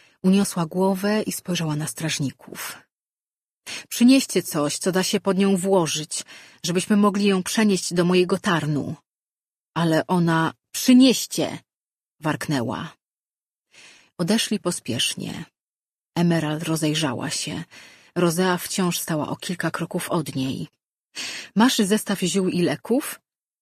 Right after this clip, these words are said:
spytała Emerald. Madame wzruszyła ramionami. „Tak, ale nie warto ich marnować. Przecież ona nie przeżyje.” „Co za suka z lodowatym sercem”,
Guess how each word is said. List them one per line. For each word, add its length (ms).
spytała 420
Emerald. 560
Madame 440
wzruszyła 420
ramionami. 720
„Tak, 320
ale 160
nie 120
warto 280
ich 140
marnować. 760
Przecież 240
ona 160
nie 140
przeżyje.” 640
„Co 220
za 160
suka 520
z 80
lodowatym 560
sercem”, 680